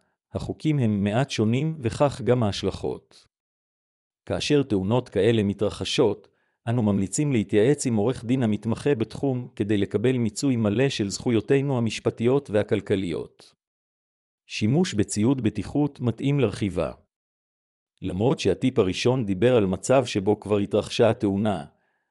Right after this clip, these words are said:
הטיפ הזה ידבר על כיצד אנו יכולים להבטיח את עצמנו ככל הניתן לקראת מקרה של תאונה.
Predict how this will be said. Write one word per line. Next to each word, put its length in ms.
הטיפ 320
הזה 180
ידבר 420
על 100
כיצד 480
אנו 220
יכולים 440
להבטיח 480
את 120
עצמנו 520
ככל 320
הניתן 420
לקראת 460
מקרה 340
של 200
תאונה. 420